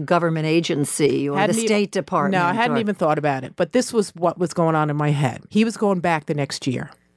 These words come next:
Speaker 1: In the next year, as in two thousand five?
Speaker 2: Yes, the following year. And I said to him, "Can I go with you again?" And in my head, I'm saying to myself,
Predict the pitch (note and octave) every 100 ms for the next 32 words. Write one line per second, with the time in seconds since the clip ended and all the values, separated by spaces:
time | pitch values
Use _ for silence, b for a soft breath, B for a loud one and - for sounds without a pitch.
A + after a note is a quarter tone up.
0 | _ - F#3+ G3 G3 G3 G3+ - E3+ E3
1 | F3 E3+ D3+ D#3+ - D#3+ F#3+ D#3 F3+ F3
2 | G#2 - - D#3+ - G3 G#3+ A#3 G#3 D3+
3 | B2+ D3+ F3 G3+ - F3 E3 E3 C#3+ -
4 | - F#3 D#3+ D3+ E3 D#3 D3 D3 C#3 C3
5 | C3+ A#2+ G2+ - _ _ - D#3 F3 G3+
6 | A3 A3+ F#3+ E3+ D#3 D#3+ D3+ D3 C#3 -
7 | C3+ C3 - -